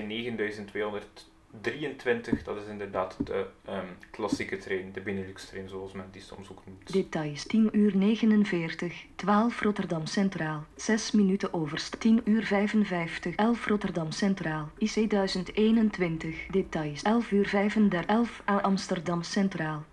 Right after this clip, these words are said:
Speaker 2: acht uur zes verkies de
Speaker 1: Ehm, je ziet dat hier ook nog een overstap geeft in Rotterdam. Uit ervaring weet ik dat die overstap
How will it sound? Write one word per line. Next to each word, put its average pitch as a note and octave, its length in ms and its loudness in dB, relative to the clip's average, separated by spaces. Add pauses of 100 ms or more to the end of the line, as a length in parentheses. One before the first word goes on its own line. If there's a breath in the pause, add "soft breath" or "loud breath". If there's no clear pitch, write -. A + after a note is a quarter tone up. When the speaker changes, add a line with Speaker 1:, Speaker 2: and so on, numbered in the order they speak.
(200)
Speaker 2:
acht - 360 0
uur G#3 200 6
zes G#3+ 260 -2
verkies G3+ 640 -2
de F3 120 -2 (460)
Speaker 1:
Ehm, A#2 340 4 (280 loud breath)
je A#2 80 -8
ziet C3+ 140 -8
dat D3 140 0
hier D#3 140 0
ook D#3 120 -4
nog D3 140 2
een C#3+ 120 -2
overstap D3 460 0
geeft C3 300 -6
in A#2 100 -6
Rotterdam. A2+ 600 2 (400 loud breath)
Uit C3+ 160 -2
ervaring C3 380 2
weet C3+ 140 0
ik B2+ 80 -4
dat B2 140 0
die - 120 -8
overstap A2+ 500 -4